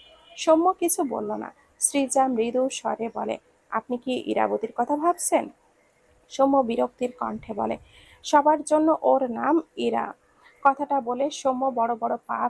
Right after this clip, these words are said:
ফেলে বাড়ির দিকে যায়। সৃজা সৌম্যের পিছু পিছু দৌড়ায়, বেচারি ভয় পেয়েছে। কত সাহস সঞ্চয় করে এসেছে এখানে, আর লোকটা তাকে রেখেই চলে যাচ্ছে। সকাল নয়টার পর পর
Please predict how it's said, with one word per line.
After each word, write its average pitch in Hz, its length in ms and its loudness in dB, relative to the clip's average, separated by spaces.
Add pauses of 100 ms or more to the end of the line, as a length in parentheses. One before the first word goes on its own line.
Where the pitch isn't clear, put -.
(100)
ফেলে 226 240 -4
বাড়ির 214 280 -4 (100)
দিকে 226 260 -8
যায়। - 240 -2 (160)
সৃজা 302 460 0
সৌম্যের 302 400 0
পিছু 302 280 -6
পিছু 311 260 -4
দৌড়ায়, 254 400 0
বেচারি 254 440 -2 (120)
ভয় 240 260 0
পেয়েছে। 220 380 -4 (420)
কত 320 180 4
সাহস 302 500 -2
সঞ্চয় 269 580 -2 (100)
করে 262 360 0
এসেছে 240 420 -6
এখানে, - 520 -8 (340)
আর 254 340 0
লোকটা 226 340 -2
তাকে 262 360 -4
রেখেই 240 380 -4
চলে 359 280 0
যাচ্ছে। 349 500 0 (420)
সকাল 320 460 4
নয়টার 277 300 2 (100)
পর 226 140 2 (140)
পর 220 120 4